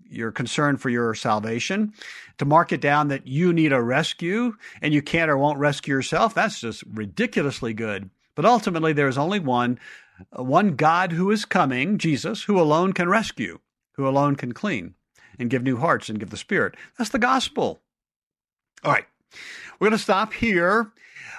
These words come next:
Uh, one more podcast on this baptism scene. I mean, look, is, is this good? Is this good for you? Are you getting a sense of this Jesus? Maybe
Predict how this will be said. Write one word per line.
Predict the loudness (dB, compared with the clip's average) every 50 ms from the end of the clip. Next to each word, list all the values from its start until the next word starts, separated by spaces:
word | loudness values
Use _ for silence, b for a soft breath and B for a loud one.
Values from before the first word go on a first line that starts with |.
| B B
Uh, | 0 2 4 4 4 2 2
one | 2 2 4 4 4
more | 4 4 4 4
podcast | 4 4 4 4 2 2 -2 -2 -2 0 -2 -4 -4 -2 -2
on | 0 2 2
this | 2 2 0 -2 -2
baptism | -2 2 2 2 0 0 -2 -2 -2 -2 -2 -4
scene. | -4 -4 -2 -2 0 0 0 -2 -2 -4 -8
I | -16 -20 _ -8 -4
mean, | -4 -4 -4 -6 _ -20 _ _ _ _ -2
look, | 2 4 4 4 2 -2 -16 _ _ _ _ _ _ _ -12 -6
is, | -6 -4 -4
is | -2 -2 -2 0
this | 0 0 -2 0
good? | -2 0 2 4 2 2 2 0
Is | -2 -2 -2 -2 -2
this | -2 -4 -2
good | -2 -2 -2 -2
for | -2 -2
you? | -2 0 0 2 2
Are | 2
you | 0 0
getting | 0 0 0 0 0
a | -2 -2
sense | -4 -4 -4 -2 -2 -2 -2 -4
of | -4 -4
this | -4 -4 -4 -4
Jesus? | -4 -2 -2 -2 0 0 -2 -2 -4 -4 -4
Maybe | -4 -4 -2 -2 -2 -2 -4